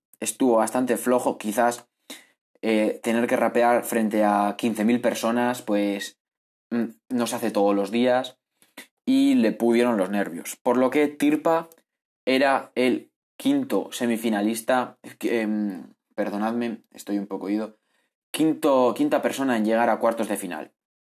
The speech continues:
Después, el equipo contra Robledo. Bueno, el equipo se notó que no había rapeado, que estaba flojo, igual que el año pasado le pasó a Dani, que se había clasificado directamente.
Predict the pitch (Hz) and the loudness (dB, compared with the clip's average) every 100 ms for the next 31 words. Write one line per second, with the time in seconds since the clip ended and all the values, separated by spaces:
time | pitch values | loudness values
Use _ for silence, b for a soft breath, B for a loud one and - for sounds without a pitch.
0 | _ _ _ - 131 127 160 123 - - | _ _ _ -4 -2 0 2 2 0 -10
1 | _ _ _ - 127 127 160 170 147 123 | _ _ _ 0 2 2 0 0 0 2
2 | 117 113 113 113 95 - 107 92 - 110 | 2 2 4 2 0 -2 -4 -4 -2 -2
3 | 107 135 139 143 - - _ - - 110 | 0 -2 0 0 0 -6 _ -10 -2 0
4 | 104 104 120 107 107 107 110 113 110 104 | 0 2 2 2 0 0 2 2 2 2
5 | 104 101 107 117 117 120 - - - 101 | 0 2 4 4 4 2 -2 -14 -8 -8
6 | - 110 104 101 - - 110 107 120 - | -2 2 2 0 -4 -2 0 0 -2 -6
7 | 110 107 110 107 107 107 104 104 104 104 | 0 0 2 2 2 -2 -2 0 0 -2
8 | 104 101 104 120 123 123 B B B - | -2 0 -2 -2 -2 -4 B B B -8
9 | - 107 107 104 104 101 107 107 104 104 | -2 0 2 0 -2 -2 2 2 2 0
10 | 107 117 120 123 120 | 0 -2 0 0 -2